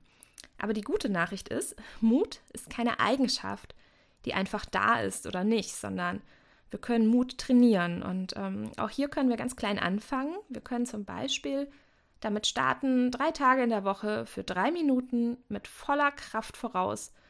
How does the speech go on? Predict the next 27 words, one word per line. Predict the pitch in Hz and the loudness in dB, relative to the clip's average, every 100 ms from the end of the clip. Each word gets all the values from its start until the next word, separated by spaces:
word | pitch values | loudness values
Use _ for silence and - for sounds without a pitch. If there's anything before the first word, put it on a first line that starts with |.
| _ _ _ - | _ _ _ -10
zu | - 196 - | -8 -4 2
handeln, | 233 254 262 254 240 | 6 6 6 6 4
so | 214 214 262 285 | 2 0 -2 -2
als | - 196 - | -6 -6 -4
hätten | - 220 | -2 0
wir | 208 | 0
keine | - 214 - | 0 2 2
Angst. | 156 - - - - _ _ _ _ - | 0 -4 -12 -16 -20 _ _ _ _ -2
Einfach | 240 339 | 0 2
mal | 285 233 | 4 2
so | |
tun, | 202 - 311 359 - _ _ _ | 0 -2 -4 -4 -12 _ _ _
als | - - | -12 -4
sei | 208 226 | 0 0
die | 214 | 0
Angst | - 202 - 214 | -2 -2 -4 -4
nicht | 196 - | -4 -6
da. | 170 156 - _ _ _ _ _ _ _ _ _ | -6 -6 -12 _ _ _ _ _ _ _ _ _
Und | 208 220 254 | 0 0 -2
in | 208 208 | -6 -4
dieser | 294 349 359 359 | -2 0 -2 -2
Zeitspanne | - 294 277 - 185 170 165 214 233 _ _ _ | 0 2 2 -2 -4 -4 -6 -10 -16 _ _ _
erledigen | 208 214 262 262 202 196 180 | -2 2 4 4 2 0 0
wir | 185 214 | 0 -2
zum | - 226 | -2 -4
Beispiel | 185 175 - - 214 208 208 _ _ _ _ - | -2 -2 -4 -2 -2 -4 -8 _ _ _ _ 0
Dinge, | 240 247 254 254 254 | 6 10 10 8 6